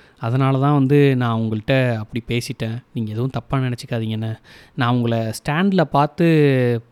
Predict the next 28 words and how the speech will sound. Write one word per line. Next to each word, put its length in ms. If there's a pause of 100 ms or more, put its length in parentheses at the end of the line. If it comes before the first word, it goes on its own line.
(100)
பணம் 260
அப்புறம் 360
தரேன்னு 220 (100)
சொல்லலான்னு 360
தான் 160
நினைச்சேன். 500 (420)
ஆனா 220
வந்து 380
எப்படி 360
அதை 160
வந்து 320
உங்கள்கிட்ட 380
சொல்றதுன்னு 440
தெரியாம 380
தான் 180
நான் 140
வந்து, 600 (400)
அ, 40
ஸ்டாண்டு 580
பக்கமே 340
வரல. 580 (160)
நீங்க 220
எதுவும் 220
நான் 200
ஏமாத்துறேன்னு 680
நினைச்சுக்காதீங்க 580 (420)
அப்படின்னு 720 (240)
கடகடன்னு 420